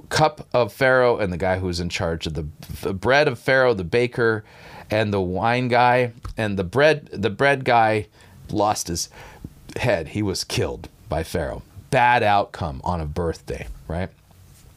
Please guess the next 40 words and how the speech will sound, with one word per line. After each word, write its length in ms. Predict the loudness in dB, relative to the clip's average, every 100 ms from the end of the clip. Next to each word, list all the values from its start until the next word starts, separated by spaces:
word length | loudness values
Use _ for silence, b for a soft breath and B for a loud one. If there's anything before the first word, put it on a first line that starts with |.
| -20 -20 -4
Second 420 | 0 2 0 0
time 240 | 0 0 2
birthdays 400 | 0 0 0 0
are 60 |
mentioned 360 | -2 -4 -4 -6
in 100 | -4
Scripture, 520 | -2 -2 0 -2 -2 B B B -4
you 220 | -2 -2
have 480 | 0 2 4 2 -2 B B B -2
the, 320 | 0 2 4
uh, 160 | 2 0
you 200 | -2 2
have 240 | 2 0
Herod 500 | 0 2 4 2 -2 -12 -6
having 380 | 0 2 0 0
his 280 | 2 2
birthday, 600 | 2 4 4 2 0 0 B B B B -2
and 180 | 0 2
the 80 | 2
ro-, 260 | 4 2 2
and 180 | 0
the 60 | 0
daughter 420 | 2 4 4 2
of, 340 | 2 -2 -2 -2
uh, 200 | 0 0
Herodias, 760 | 4 4 6 4 2 0 -6 B B B B 2
uh, 260 | 2 2
she 380 | 2 2 2 2
does 320 | 2 2 0
her 160 | 0 0
dirty 420 | 2 2 2 0
dancing 640 | 0 2 2 0 -2 0
bit, 260 | 0 0 0
and 180 | -4 0
John 320 | 2 4 2
the 80 | 0
Baptist 600 | 2 2 2 -2 -2 -2
loses 600 | 0 0 0 -2 -4 -4
his 240 | -4 -4
head, 420 | -4 0 0 -2